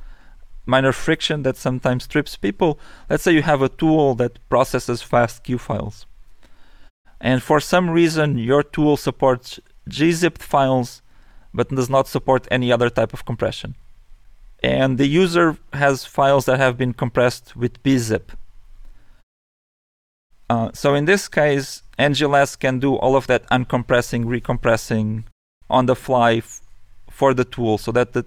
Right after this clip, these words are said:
user doesn't have to specify this, these extra steps. Um, and maybe it introduces a little bit of extra computation, but from the point of view of the user, conceptually, if they have, at some point in the pipeline, they have fast Q files,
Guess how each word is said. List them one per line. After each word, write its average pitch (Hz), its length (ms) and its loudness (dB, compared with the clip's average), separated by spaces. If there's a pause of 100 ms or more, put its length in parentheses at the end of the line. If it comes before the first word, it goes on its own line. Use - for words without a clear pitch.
(120)
user 143 360 2
doesn't 123 280 -2
have 131 220 0
to - 80 -10
specify 131 760 -2 (800)
this, 123 380 -4
these 131 240 -2
extra 131 280 -2
steps. - 560 -2 (320)
Um, 120 300 0
and 117 200 -2
maybe 139 220 2
it 135 160 0
introduces 131 540 -4
a 131 60 0
little 139 260 2
bit 139 160 2
of 131 180 -2 (220)
extra 135 280 -2
computation, 165 800 -2 (380)
but 131 160 -2
from 143 200 0
the 131 80 0
point 143 220 0
of 131 100 2
view 131 180 2
of 127 100 0
the 127 100 -4
user, 135 520 0 (1160)
conceptually, 143 800 0 (300)
if - 160 -6
they 160 180 4
have, 147 340 0
at 127 140 0
some 143 200 -2
point 135 240 0
in 127 60 -4
the 127 100 0
pipeline, 123 480 0
they 127 140 0
have 123 200 0
fast - 400 -2
Q 156 160 -2
files, 185 540 -2